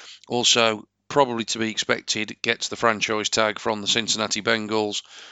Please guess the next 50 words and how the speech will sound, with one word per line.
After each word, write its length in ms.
Will 120
be 140
interesting 540
to 100
see 340
if 160
he 140
can 240
indeed 340
bounce 260
back 300
from 320
a 200
injury-plagued 1120
campaign. 680
Obviously 300
didn't 240
even 200
see 220
the 100
field 480
last 300
year. 320
So 120
probably 400
why 260
he's 160
certainly 320
got, 440
um, 300
all 160
the 80
talent 400
in 60
the 100
world, 180
hasn't 240
he, 60
A 160
J 180
Green, 260
if 120
he 80
can 160
get 200
back 320
out 200
on 180
the 80
field. 460